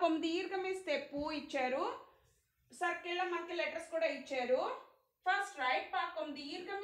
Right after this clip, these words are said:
ఇస్తే పూ, First one La కొమ్మిస్తే లు, Poolu, Poolu. Second one పా కొమ్ము Dirgam ఇస్తే పూ, జకి దీర్ఘం ఇస్తే జా, రా గుడిస్తే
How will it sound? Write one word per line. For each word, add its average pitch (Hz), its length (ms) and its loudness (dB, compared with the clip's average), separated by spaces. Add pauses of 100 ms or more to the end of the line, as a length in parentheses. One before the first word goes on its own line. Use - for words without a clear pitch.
ఇస్తే - 260 -6 (300)
పూ, 226 120 -2 (920)
First 339 320 -2
one 453 160 2 (340)
La 359 100 6 (180)
కొమ్మిస్తే 349 600 -2 (200)
లు, 359 100 0 (880)
Poolu, 370 680 0 (1040)
Poolu. 359 640 0 (380)
Second 262 400 -4
one 339 220 0 (840)
పా 311 100 2 (120)
కొమ్ము 277 260 0
Dirgam 370 380 -4 (100)
ఇస్తే 269 260 -4 (200)
పూ, 240 140 -2 (1300)
జకి 247 240 -2 (100)
దీర్ఘం 359 440 -2 (100)
ఇస్తే 269 260 -4 (300)
జా, 226 160 2 (840)
రా 403 120 6 (120)
గుడిస్తే 349 400 0